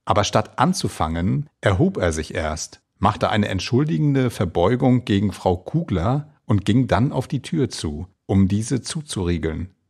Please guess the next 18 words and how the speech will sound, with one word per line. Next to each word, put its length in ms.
Der 100
Gedanke, 680
dass 180
der 140
Diener 360
mit 140
den 160
Teetassen 560
kommen 340
könne, 460
war 220
ihm 180
unerträglich. 880
Dann 260
schraubte 480
er 120
die 120
Lampe, 680